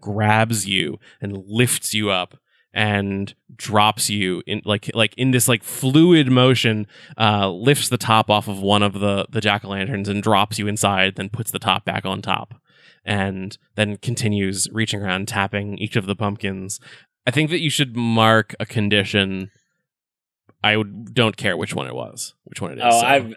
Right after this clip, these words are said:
Speaker 2: I am going to say hopeless.
Speaker 1: If you, if you didn't have afraid, I was gonna say it had to be afraid.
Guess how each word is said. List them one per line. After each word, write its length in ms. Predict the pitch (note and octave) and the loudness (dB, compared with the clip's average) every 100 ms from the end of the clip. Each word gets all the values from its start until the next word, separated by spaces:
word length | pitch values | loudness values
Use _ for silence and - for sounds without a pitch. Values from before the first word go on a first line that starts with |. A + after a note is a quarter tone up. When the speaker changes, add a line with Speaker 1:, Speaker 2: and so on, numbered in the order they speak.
| - | -2
Speaker 2:
I 840 | B2 B2+ A#2+ A2+ A2 G#2+ G#2 G2 F2 | 2 2 2 0 -2 -6 -8 -10 -14
am 300 | F#2+ F#2+ G2 | -18 -20 -18
going 260 | G2 F#2+ F#2 | -18 -18 -20
to 80 | G2 | -16
say 280 | G2 E2+ - | -14 -14 -8
hopeless. 680 | C3+ - - - - - C#3 | -8 -8 -16 -20 -12 -10 -8
Speaker 1:
If 140 | D3+ | -6
you, 220 | C3 G#2+ | -4 -4
if 120 | B2+ C3 | -4 -2
you 80 | C#3 | 0
didn't 280 | D#3 D#3 | 2 2
have 140 | C3 A#2+ | 2 0
afraid, 460 | A2+ A2+ G2 G2 | 0 0 2 2
I 40 | F#2+ | 0
was 120 | G2+ | -2
gonna 120 | G2 | -4
say 140 | G2 E2+ | -6 -4
it 60 | |
had 140 | G2 G2+ | -2 -4
to 40 | |
be 80 | - | -6
afraid. 460 | - B1+ G1+ - | -10 -10 -10 -14